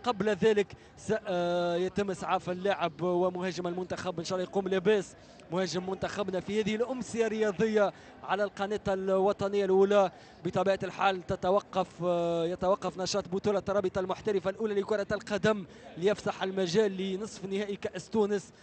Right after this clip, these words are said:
غدوة في البرنامج طبق دسم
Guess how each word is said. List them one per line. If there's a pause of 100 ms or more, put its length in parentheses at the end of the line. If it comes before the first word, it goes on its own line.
(200)
غدوة
في
البرنامج
طبق
دسم